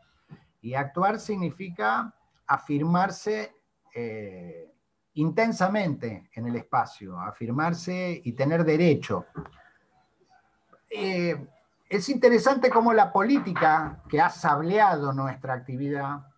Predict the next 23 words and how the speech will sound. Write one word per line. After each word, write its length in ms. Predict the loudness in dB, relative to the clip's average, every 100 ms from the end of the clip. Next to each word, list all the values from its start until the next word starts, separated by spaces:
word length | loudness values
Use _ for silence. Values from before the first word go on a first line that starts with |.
| _
de 80 | -18
una 200 | -12 -6
manera 840 | -4 -4 -2 0 2 0 -2 -6 -8 -16 _ -20 -20
desde 260 | -18 -18
tiempos 500 | -6 -4 -2 -4 -4
inmemoriales, 840 | -4 -2 0 0 0 0 -4 -6 _ _ _ _ _ _ _ _ _ _ _ _ -4
resuelve 500 | -4 0 0 2 0
ese 180 | 0 -2
problema, 600 | -2 -2 0 0 -2 -4
porque 360 | -10 -8 -8 -4
los 140 | -4
políticos, 580 | -2 -2 -2 -6 -6 -6
si 100 | -4
no, 160 | -4
tendrían 500 | -4 -4 -2 -2 -4
que 100 | -6
estallar 880 | -8 -4 0 0 2 4 4 2 -4 -6
ante 260 | -6 -4
las 180 | -6 -4
cámaras 380 | -4 -2 -4 -6
de 100 | -8
televisión, 760 | -8 -6 -6 -6 -4 -2 -2 -2
como 500 | -4 -2 -4 -6